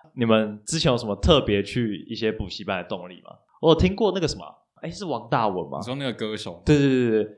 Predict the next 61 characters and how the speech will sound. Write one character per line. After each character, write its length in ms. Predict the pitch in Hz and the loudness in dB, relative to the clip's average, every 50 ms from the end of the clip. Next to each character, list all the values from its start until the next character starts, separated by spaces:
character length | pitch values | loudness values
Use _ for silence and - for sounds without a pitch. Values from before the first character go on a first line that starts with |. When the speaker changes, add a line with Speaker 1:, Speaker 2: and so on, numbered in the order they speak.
| _ - | _ 0
Speaker 1:
他 140 | - 190 185 | 4 6 6
有 120 | 156 139 | 6 6
一 60 | 156 | 4
首 240 | 151 - 127 98 90 | 0 -2 -4 -6 -6
歌 180 | - 110 107 110 | -6 -8 -8 -6
叫 480 | 104 123 117 110 107 104 101 - - _ _ _ - | -4 -2 0 0 0 -2 -4 -8 -16 _ _ _ 2
不 120 | - 165 | 2 2
喜 280 | 147 - - - 170 170 | 2 0 -4 -6 -6 -2
欢 280 | - 113 107 107 107 - | 2 2 2 2 0 -4
补 160 | - 95 80 | -10 -12 -12
习 280 | - - - - _ - | -12 -14 -14 -16 _ -8
班， 280 | - 90 82 87 - _ - | -8 -8 -8 -10 -16 _ -8
然 140 | - 120 120 | -4 -2 0
后 120 | 127 131 | 0 0
呢， 160 | 127 123 123 123 | -2 -4 -6 -2
他 220 | 139 143 156 165 165 | -2 -2 -2 -2 -4
那 60 | 175 | -8
首 180 | 175 143 107 | -8 -8 -8
歌 240 | 98 - 135 127 123 | -8 -4 -4 -4 -2
就 140 | 120 131 143 | -2 -4 -6
一 60 | 139 | -6
开 140 | 139 147 143 | -4 -4 -2
始 60 | 127 | -2
在 100 | 131 120 | -2 -4
讲 160 | 113 117 101 | -4 -6 -10
说 140 | 98 - 120 | -10 -10 -8
啊， 120 | 104 117 110 | -8 -8 -6
他 100 | 120 135 | -6 -8
讨 220 | - - 123 104 | -8 -6 -6 -6
厌 120 | 107 120 127 | -6 -8 -10
补 100 | 113 95 | -14 -18
习 220 | 90 - - 90 - | -20 -20 -20 _ -16
班 180 | 104 98 101 104 | -16 -14 -14 -14
啊 100 | 104 110 | -14 -14
什 120 | - 120 | -14 -12
么 140 | 107 98 101 | -10 -10 -10
对 240 | 98 104 98 92 92 | -8 -6 -6 -6 -6
之 180 | 92 - 107 104 | -8 -8 -6 -4
类 140 | 107 104 | -4 -2
的， 40 | 98 | -2
要 80 | 98 107 | -4 -4
学 220 | - - 110 104 | -4 -6 -6 -6
他 140 | 104 104 104 | -6 -6 -6
的 40 | 104 | -8
东 160 | - 95 98 | -8 -10 -10
西， 200 | 101 - - 92 - - - - - _ | -10 -12 -14 -18 -20 -20 -20 -20 -18 _
然 120 | - 120 120 | -6 -4 -4
后 80 | 131 | -4
最 140 | 135 151 151 | -4 -4 -6
后 80 | 147 147 | -6 -4
就 100 | 139 151 | -6 -6
变 200 | 147 151 139 131 | -6 -6 -8 -6
成， 320 | - 120 98 95 98 - _ _ _ | -6 -6 -6 -6 -8 -12 _ _ _
诶， 200 | - 127 123 139 - | 0 2 2 2 2
我 80 | 131 131 | 0 2
好 180 | - 131 131 | 2 4 2
想 200 | 151 - - 113 | 2 2 -2 -4
去 120 | - - 139 | -4 -6 -8
补 160 | 104 98 95 | -8 -10 -14
习 180 | 92 - - 98 | -16 -16 -16 -16
班， 280 | - - - 90 90 | -12 -10 -10 -10 -10